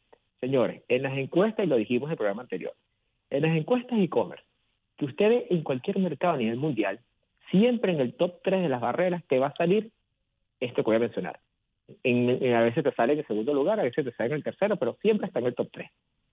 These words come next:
La gente quiere, una de las, de las, de las barreras al e-commerce es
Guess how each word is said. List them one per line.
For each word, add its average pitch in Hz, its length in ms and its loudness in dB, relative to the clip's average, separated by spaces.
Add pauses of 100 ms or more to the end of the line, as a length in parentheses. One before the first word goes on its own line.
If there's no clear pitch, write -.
(160)
La 123 160 -2
gente 139 440 -2
quiere, 170 540 2 (400)
una 131 160 0
de 175 60 2
las, 147 200 0
de 117 120 2
las, 95 220 -2
de 107 100 -2
las 104 100 0
barreras 147 380 2
al 131 80 0
e-commerce 151 480 0
es 185 100 -6